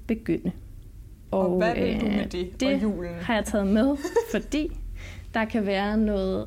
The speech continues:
Speaker 1: enormt fint i at, øh, opgive.
Speaker 2: Mm.
Speaker 1: Altså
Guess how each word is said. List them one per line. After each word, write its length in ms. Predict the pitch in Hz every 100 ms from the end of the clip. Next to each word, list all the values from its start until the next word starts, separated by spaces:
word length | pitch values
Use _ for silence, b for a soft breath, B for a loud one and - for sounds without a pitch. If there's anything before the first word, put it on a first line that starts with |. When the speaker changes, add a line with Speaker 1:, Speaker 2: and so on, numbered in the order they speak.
| -
Speaker 1:
enormt 400 | 214 226 247 226
fint 340 | - 254 233 - -
i 280 | 226 220 359 -
at, 360 | 190 190 - -
øh, 180 | 180 175 175
opgive. 420 | 262 269 - 220 - - - - - - B B 202
Speaker 2:
Mm. 120 | 190
Speaker 1:
Altså 400 | 214 190 190